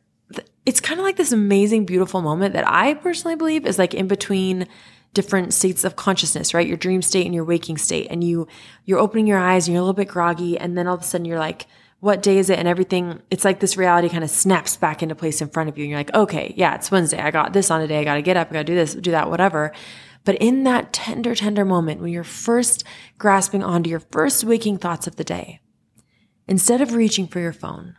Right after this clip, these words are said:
or diving into your mental to-do list, make that first conscious thought intentional. The mantra that I chose, which has been, become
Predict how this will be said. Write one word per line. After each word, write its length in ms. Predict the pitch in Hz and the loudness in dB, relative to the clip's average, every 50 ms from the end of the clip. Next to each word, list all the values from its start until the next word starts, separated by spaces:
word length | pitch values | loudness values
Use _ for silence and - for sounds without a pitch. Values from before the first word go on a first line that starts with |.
| _ | _
or 120 | - 180 165 | -4 -2 2
diving 340 | 175 185 170 170 165 170 | 2 4 4 4 4 2
into 180 | 170 160 - - | 0 2 0 -2
your 80 | 165 156 | -2 -2
mental 240 | 156 156 151 - | -4 -6 -6 -8
to-do 240 | 147 - - 165 156 | -8 -8 -8 -6 -6
list, 400 | 160 - - 175 - - - - _ _ _ _ _ _ _ _ _ _ _ | -6 -8 -8 -6 -6 -8 -8 -10 _ _ _ _ _ _ _ _ _ _ _
make 380 | 175 175 190 220 277 269 - - | 0 2 4 4 4 0 0 0
that 300 | 247 220 - - - - | 0 0 0 -4 -8 -8
first 500 | 175 170 165 165 - - - - - - | -6 -4 -4 -2 -2 -2 -2 -4 -4 -10
conscious 540 | - - 175 175 160 - - 185 170 - | -8 -4 -2 -2 -2 -2 -4 -4 -2 -4
thought 500 | - - - 165 160 202 254 - - - - _ _ | -4 -2 -4 -2 -2 -2 -4 -4 -6 -10 -10 _ _
intentional. 800 | - 190 170 160 - - 147 143 - - - 165 - - - _ _ _ _ _ _ _ _ _ _ _ _ _ _ _ _ _ _ _ _ _ _ _ _ _ _ _ _ _ _ _ | -2 0 0 0 -2 -4 -4 -2 -2 -4 -4 -6 -12 -12 -16 _ _ _ _ _ _ _ _ _ _ _ _ _ _ _ _ _ _ _ _ _ _ _ _ _ _ _ _ _ _ _
The 80 | - 185 | 0 2
mantra 380 | 190 190 185 190 190 - 202 | 4 4 4 2 2 0 0
that 140 | 190 180 170 | 0 2 0
I 160 | 170 165 170 | 0 0 -2
chose, 520 | 185 - - 226 226 233 254 269 262 - 196 | -2 -2 0 0 2 0 0 0 -2 -2 -4
which 140 | 185 180 - | -4 -2 -2
has 180 | 175 156 147 | -2 -2 -4
been, 500 | - _ - 160 156 160 156 156 156 156 _ _ _ _ _ _ _ _ _ _ _ | -4 _ 0 2 2 0 0 -2 -6 -8 _ _ _ _ _ _ _ _ _ _ _
become 800 | - - - - 170 170 165 165 165 165 165 - - - - - | -4 -2 0 2 0 2 2 2 0 -2 -4 -6 -12 -20 -20 -20